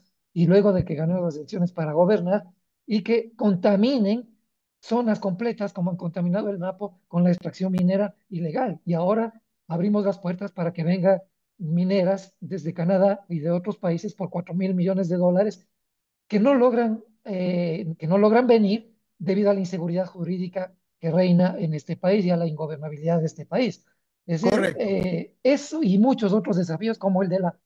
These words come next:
Speaker 1: propia gobernabilidad y que no le surja un candidato que le pueda hacer calor.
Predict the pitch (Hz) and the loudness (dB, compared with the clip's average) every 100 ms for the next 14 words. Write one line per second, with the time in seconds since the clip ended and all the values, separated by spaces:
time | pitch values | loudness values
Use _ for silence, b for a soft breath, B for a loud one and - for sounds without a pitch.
0 | - 202 196 202 190 _ _ 175 156 190 | -8 -6 -4 -6 -8 _ _ -4 2 4
1 | 185 175 175 185 247 175 175 175 196 226 | 4 2 0 0 -2 -4 -6 -4 -2 -2
2 | 220 220 202 202 208 202 165 156 196 285 | -4 -6 -4 -4 -2 -4 -4 -6 -6 -8
3 | 269 _ _ - 165 170 190 185 190 180 | -16 _ _ -6 -4 2 4 4 2 -4
4 | 180 160 147 | -2 -4 -6